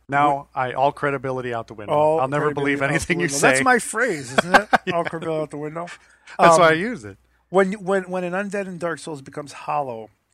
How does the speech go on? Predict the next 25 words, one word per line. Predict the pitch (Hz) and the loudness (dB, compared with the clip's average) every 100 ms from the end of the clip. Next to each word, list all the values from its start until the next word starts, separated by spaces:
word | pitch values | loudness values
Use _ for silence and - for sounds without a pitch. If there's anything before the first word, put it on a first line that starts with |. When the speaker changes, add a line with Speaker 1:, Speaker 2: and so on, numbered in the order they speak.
| _ _ _ _ - | _ _ _ _ -2
Speaker 2:
that | 170 | -2
means | 165 165 135 | 0 -6 -8
they've | 147 131 127 _ | -10 -10 -18 _
completely | - 139 - 165 160 151 | -14 -14 -12 -12 -10 -12
given | 143 139 135 | -10 -10 -8
up | 135 - | -10 -10
hope, | - 135 104 - _ _ | -10 -10 -10 -20 _ _
which | - 123 | -18 -14
Speaker 1:
Okay. | 143 | -14
Speaker 2:
means | 135 | -12
all | - 156 156 | -4 -4 -4
of | 143 | -6
their | 151 | -10
humanity | 143 156 147 143 135 131 | -10 -12 -12 -10 -10 -12
is | 117 | -12
gone. | 120 135 120 113 _ _ | -8 -6 -8 -12 _ _
That's | - 175 180 | 0 0 0
when | - 160 | -8 -10
they | |
become | 143 151 151 139 139 131 123 | -10 -10 -8 -8 -10 -18 _
the | 147 | -6
monsters | 151 151 139 - 131 110 | -4 -4 -6 -12 -12 -12
that | 127 | -14
you | 135 | -16
fight. | - - 127 107 | -18 -12 -12 -12